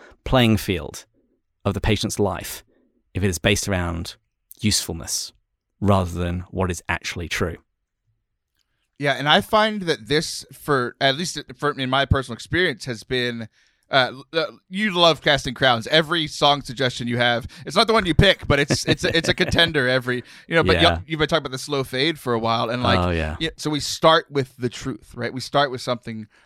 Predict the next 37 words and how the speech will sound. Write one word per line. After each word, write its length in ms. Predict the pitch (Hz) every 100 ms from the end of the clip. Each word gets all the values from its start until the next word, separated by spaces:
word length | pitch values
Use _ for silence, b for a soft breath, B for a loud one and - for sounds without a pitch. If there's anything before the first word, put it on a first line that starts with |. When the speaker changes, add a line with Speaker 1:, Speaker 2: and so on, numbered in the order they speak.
| b -
Speaker 2:
that 100 | 127
is 140 | 113
good, 300 | - 160 127
and, 160 | 110 123
like, 180 | 123
you 160 | - 131
know, 60 | 113
connecting 420 | - 123 123 131
it 100 | -
to 140 | 135
the, 260 | 110 117 117
to 140 | - 123
the, 260 | 117 117 110 _ _ -
uh, 160 | 117 - _ _ - -
politics 480 | 180 226 240 - -
point 300 | - 117 - _ _ _ _ -
of, 100 | 139
like, 220 | 139 127 b b
a 80 | 135
lot 240 | 139 160
of 100 | 170
things 380 | 123 156 143 123
that, 200 | 135 131 -
you 100 | 170
know, 160 | 120
at, 140 | 123 95
at 140 | 131
least, 340 | 135 131 - _ - _ _ -
uh, 80 | -
uh, 60 | 87 - - 113
we 140 | 127 127
as 100 | 113
Catholics, 460 | - 127 127 120
a 60 | 131
lot 180 | 123 123
of 80 | 123
Christians 560 | 127 - 117 113 -